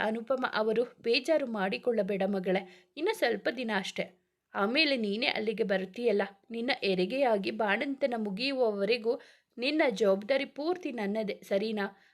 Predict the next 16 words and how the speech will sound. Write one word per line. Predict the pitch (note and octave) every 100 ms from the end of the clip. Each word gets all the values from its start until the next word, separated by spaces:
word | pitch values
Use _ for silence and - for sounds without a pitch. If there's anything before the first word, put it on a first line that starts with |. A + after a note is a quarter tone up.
| -
ಆಮೇಲೆ | A3+ C4+ E4 C4 G#3+
ಮನೆ | A3 G3 A3
ಜವಾಬ್ದಾರಿಯೆಲ್ಲ | G3+ F#3 F#3 F#3+ B3 A#3 A3+ G#3+
ಸೊಸೆಯರಿಗೆ | A3 G3+ - C#4+ C4 A3 A#3+
ವಹಿಸಿ | G3+ G#3+ G3 A3+
ನಾನು | B3 B3+ C#4+ C4+
ಆರಾಮಾಗಿ | G3+ A3 C4 B3 G3+ B3+
ಮೊಮ್ಮಕ್ಕಳ | B3+ A3+ C#4+ C#4+ B3
ಜೊತೆ | F#3+ G#3 G#3 A#3+ - - -
ಆಟ | C4+ C#4 D4
ಆಡಿಕೊಂಡು | A#3+ A3+ - G#3+ G#3
ಇದ್ದು | - F#3+ F#3
ಬಿಡುತ್ತೇನೆ" | A3 A3 G3 - G3 G3 - F#3+
ಎಂದಿದ್ದರು. | G3+ G3+ F#3+ G3 F#3+ - _ _ _ _ _ -
ಅವರನ್ನು | C4+ E4 F4 D4
ಒಮ್ಮೆ | G#3 G#3+ A3+